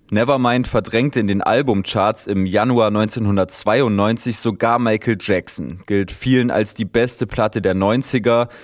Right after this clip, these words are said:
ist in ungefähr jeder Best of All Times Albenliste der Welt vermerkt und hat sich weltweit, Stand heute, über dreißig Millionen Mal verkauft. Vielleicht könnt ihr euch in etwa vorstellen, wie viele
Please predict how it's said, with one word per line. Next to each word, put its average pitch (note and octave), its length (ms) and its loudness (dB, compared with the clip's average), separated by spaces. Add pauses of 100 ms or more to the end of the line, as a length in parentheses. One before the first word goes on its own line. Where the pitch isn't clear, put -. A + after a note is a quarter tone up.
(200)
ist A#2 240 -2
in A2 160 2
ungefähr B2+ 400 2
jeder B2+ 460 2 (200)
Best A#2+ 360 0
of A2 280 0
All A2+ 240 2
Times A#2+ 440 -2
Albenliste A2+ 640 0
der F#2 200 0
Welt B2 220 2
vermerkt F#2 720 0 (260)
und A2+ 140 -2
hat A#2+ 120 0
sich G#2+ 200 -6
weltweit, B2 640 0
Stand G2 380 -4
heute, B2 480 0
über G2+ 200 -2
dreißig A#2 640 -4
Millionen G2+ 440 2
Mal F2+ 240 2
verkauft. - 720 -4 (480)
Vielleicht B2 380 0
könnt D#3 220 0
ihr C3+ 100 4
euch C3 260 0
in A#2+ 240 -2
etwa D3+ 320 0
vorstellen, A#2 680 0
wie A2 80 -2
viele A#2 380 0